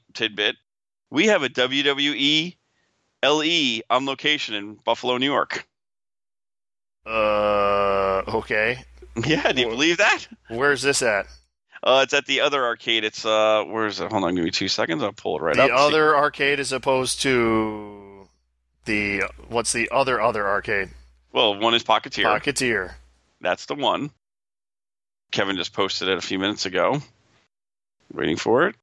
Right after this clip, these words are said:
Speaker 1: It is at, uh, World Ho-, Hollywood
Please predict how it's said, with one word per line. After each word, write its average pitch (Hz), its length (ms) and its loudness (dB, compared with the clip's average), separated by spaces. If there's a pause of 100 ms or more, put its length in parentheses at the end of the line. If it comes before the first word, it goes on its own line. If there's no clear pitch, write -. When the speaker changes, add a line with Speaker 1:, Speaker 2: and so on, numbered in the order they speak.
(1000)
Speaker 1:
It 117 120 2
is 123 200 2
at, 131 280 4
uh, 113 340 4
World 170 420 0
Ho-, - 200 -2 (260)
Hollywood 143 640 0